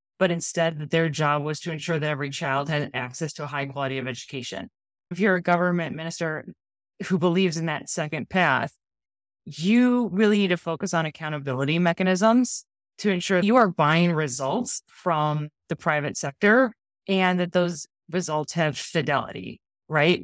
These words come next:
And that you set the targets correctly. So if you're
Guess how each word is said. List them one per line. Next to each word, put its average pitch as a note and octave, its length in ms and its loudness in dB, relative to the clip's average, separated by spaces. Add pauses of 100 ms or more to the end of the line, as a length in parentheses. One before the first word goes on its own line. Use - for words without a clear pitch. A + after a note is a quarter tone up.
And B3 280 4
that C4 140 4
you A3 220 4
set - 480 -2
the F3 280 0
targets D#3+ 580 -2
correctly. D#3 480 -6
So F3+ 220 0
if F3 120 -4
you're G3 460 6